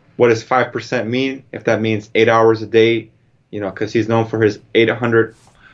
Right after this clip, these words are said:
hundred hour work weeks, right? So, you know, if he's spending, like, eight hours a day just on that, and he started the company in two thousand sixteen, Ju-, June two thousand sixteen.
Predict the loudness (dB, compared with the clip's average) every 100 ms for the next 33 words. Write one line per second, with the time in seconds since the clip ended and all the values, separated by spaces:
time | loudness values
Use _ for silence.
0 | _ -6 0 2 2 2 2 -2 -4 -6
1 | -8 -8 -4 -2 -2 -6 _ _ _ _
2 | _ -10 -2 2 0 -2 _ _ _ _
3 | _ -10 -8 -2 -2 0 -2 0 -2 0
4 | 2 4 4 2 2 2 2 0 -6 -6
5 | -2 -2 -4 -8 _ _ -10 -10 -10 -2
6 | -2 2 2 2 0 -4 -4 -4 -2 0
7 | 0 -4 -6 -6 -6 -4 -4 -2 -6 -8
8 | _ _ -2 -2 0 0 0 0 -2 -2
9 | -2 -2 -2 -2